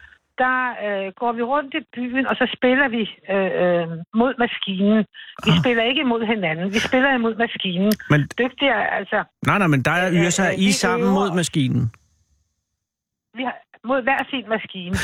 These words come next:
Speaker 2: Ah, okay, så du er ikke sådan, så du ved et uheld kunne komme til at skyde Yrsa?
Speaker 1: Nej, nej, nej. For alt i verden ikke.
Speaker 2: Nej, det er jo det, man, det er jo, det vil jeg være sindssygt bange for, jo.
Speaker 1: <laughs> Det vil jeg nemlig også.
Speaker 2: Men har I, har I prøvet at spille, hvor I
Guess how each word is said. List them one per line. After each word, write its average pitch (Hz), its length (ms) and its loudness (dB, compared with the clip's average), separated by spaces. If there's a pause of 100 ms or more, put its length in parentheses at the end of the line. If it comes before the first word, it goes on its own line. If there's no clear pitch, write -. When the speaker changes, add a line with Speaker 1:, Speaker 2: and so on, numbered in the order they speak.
(220)
Speaker 2:
Ah, 185 200 2
okay, 180 200 2
så 147 160 2
du 156 180 2
er 156 40 4
ikke 160 140 0
sådan, 180 160 2
så 151 140 0
du 139 120 2
ved 139 140 2
et 123 80 0
uheld 147 200 2
kunne 135 120 -4
komme 127 160 2
til 123 100 2
at - 60 2
skyde 151 260 2 (100)
Yrsa? 104 220 0 (640)
Speaker 1:
Nej, 226 180 0
nej, 196 180 -2 (200)
nej. 196 140 -2 (300)
For - 60 -6
alt 254 220 -2
i 262 60 -2
verden 196 320 0
ikke. 165 240 -8
Speaker 2:
Nej, 131 80 4
det 120 80 2
er 123 40 4
jo 117 60 4
det, 139 160 2
man, 156 120 4
det 104 100 -2
er 104 80 2
jo, 123 80 4 (140)
det 151 80 4
vil 147 120 2
jeg 131 120 2
være 143 100 2
sindssygt 143 300 0
bange 117 200 2
for, 120 120 2
jo. 113 160 4
Speaker 1:
<laughs> - 40 -6 (1000)
Det 294 120 2
vil 294 100 2
jeg 269 140 2
nemlig 269 400 0
også. 233 280 -4 (120)
Speaker 2:
Men 156 140 4
har 139 160 4
I, 143 160 0 (180)
har 143 80 2
I 135 80 2 (100)
prøvet 185 200 4
at 208 60 0
spille, 165 260 0
hvor 156 100 2
I 151 140 2